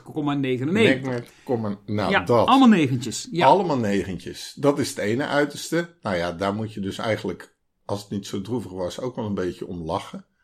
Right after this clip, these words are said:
Speaker 2: Dat je dat met je goed fatsoen als inkoper laat gebeuren.
Speaker 1: Doet.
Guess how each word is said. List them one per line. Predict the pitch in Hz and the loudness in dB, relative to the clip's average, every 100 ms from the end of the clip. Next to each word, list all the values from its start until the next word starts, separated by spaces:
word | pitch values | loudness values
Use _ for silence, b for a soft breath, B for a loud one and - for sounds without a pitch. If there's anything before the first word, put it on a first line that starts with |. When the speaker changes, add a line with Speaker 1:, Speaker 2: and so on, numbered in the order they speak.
| _ _ _ - | _ _ _ -8
Speaker 2:
Dat | 98 - | -6 -2
je | |
dat | 101 98 107 | 0 0 -2
met | 87 | -6
je | 107 | -6
goed | - - 139 | -8 -6 -6
fatsoen | - 104 - - 151 107 95 - _ | -6 -8 -6 -2 0 0 -4 -10 _
als | 92 - | -12 -8
inkoper | 135 123 104 95 95 - - _ _ _ _ _ _ _ | -2 -2 0 0 0 -4 -12 _ _ _ _ _ _ _
laat | - 85 101 | -8 -6 -4
gebeuren. | - 98 95 113 | -4 -4 4 4
Speaker 1:
Doet. | - 170 | 4 -2